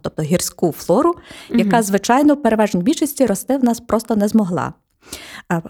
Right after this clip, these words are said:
Speaker 1: окрім того, що лісівники висаджували всі можливі хвойні, які тільки були знов-таки в розсадниках, це і тиси, і модрини, е,
Speaker 2: Все, що можна було навести.
Speaker 1: ялич-,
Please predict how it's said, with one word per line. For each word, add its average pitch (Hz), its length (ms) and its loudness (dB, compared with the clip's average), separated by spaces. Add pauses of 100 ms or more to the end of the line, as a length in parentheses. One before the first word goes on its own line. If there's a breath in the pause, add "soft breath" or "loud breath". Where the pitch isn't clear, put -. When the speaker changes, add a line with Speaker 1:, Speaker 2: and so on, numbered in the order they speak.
(100)
Speaker 1:
окрім 247 300 2
того, 254 260 2
що 240 200 -2
лісівники 233 500 0
висаджували 208 540 0
всі 254 260 2
можливі 190 440 2
хвойні, 165 580 2
які 247 300 -2
тільки 247 320 0
були 226 240 2
знов-таки 226 460 0
в 233 60 2
розсадниках, 226 840 -2 (320 loud breath)
це - 240 -2
і 170 180 -6 (160)
тиси, 247 560 2
і 180 120 0
модрини, 240 720 4 (580 loud breath)
е, 196 60 -2
Speaker 2:
Все, 180 140 0
що 233 120 0
можна 233 240 4
було 220 220 2
навести. 220 420 6
Speaker 1:
ялич-, - 280 2